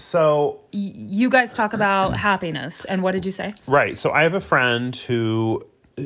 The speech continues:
Speaker 1: had kind of a difficult childhood, you know, has, has kind of been in therapy her whole life and, like, is working through a lot of her own things.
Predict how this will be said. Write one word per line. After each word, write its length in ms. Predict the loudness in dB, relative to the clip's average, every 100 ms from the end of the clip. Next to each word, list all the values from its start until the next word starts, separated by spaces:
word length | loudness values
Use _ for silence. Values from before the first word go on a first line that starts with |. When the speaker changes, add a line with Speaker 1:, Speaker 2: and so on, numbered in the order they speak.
| -10
Speaker 1:
had 260 | -4 -4 -4
kind 140 | -4
of 60 | -4
a 40 |
difficult 420 | -4 -6 -2 -2
childhood, 880 | 0 0 2 2 2 4 4 0 -8 _ _ -6
you 120 | -2
know, 180 | 0 0
has, 380 | 0 -2 -4 -8
has 240 | -4 -2
kind 180 | -2 -2
of 100 | 0
been 200 | 0 2
in 120 | 0
therapy 500 | 0 -2 -4 -6 -6
her 160 | -2 -4
whole 240 | -2 -2
life 480 | 2 2 4 2 -2
and, 160 | -6 -4
like, 320 | -6 -8 -16 _ _ _ _ _ -4
is 220 | 0 0
working 440 | -2 2 2 0 -4
through 260 | -2 -2
a 40 | 0
lot 200 | 0 -2
of 120 | -4
her 160 | -6 -4
own 440 | -4 -6 -6 -10 -12 _
things. 800 | -14 -8 -8 -8 -10 -10 -10